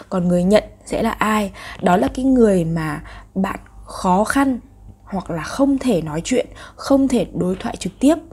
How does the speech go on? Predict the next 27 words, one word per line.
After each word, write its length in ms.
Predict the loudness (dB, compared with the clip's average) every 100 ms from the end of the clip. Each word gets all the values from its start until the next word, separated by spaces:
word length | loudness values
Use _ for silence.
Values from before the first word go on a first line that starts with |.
| -14 -6 0
Mình 160 | 2
lấy 160 | 2 2
ví 180 | 0 0
dụ 120 | 0
như 280 | 0 0 2
là, 380 | 0 -2 -4 -8 -20 -20 -20 -14
à, 360 | -8 -6 -6 -8 -14 _ _ -20 -20 -20 -20 -20 -4
người 240 | 2 4 4 2
yêu 160 | 2 2
cũ 340 | 2 2 4
này, 220 | 4 2 -2 -12
hoặc 180 | -10 -8
là 100 | -4
bạn 220 | -4 -4 -4
thân 180 | -6
cũ 340 | -2 0 0 2
này, 140 | 0 -4 -12
hoặc 180 | -10 -8
là 60 |
bạn 280 | -4 -4 -2
bè 160 | -4 -4
cũ 340 | -8 -4 -2
này, 120 | -2 -2
sếp 280 | -2 -2 -4
cũ, 200 | 0 0
đồng 200 | 2 0
nghiệp 140 | -2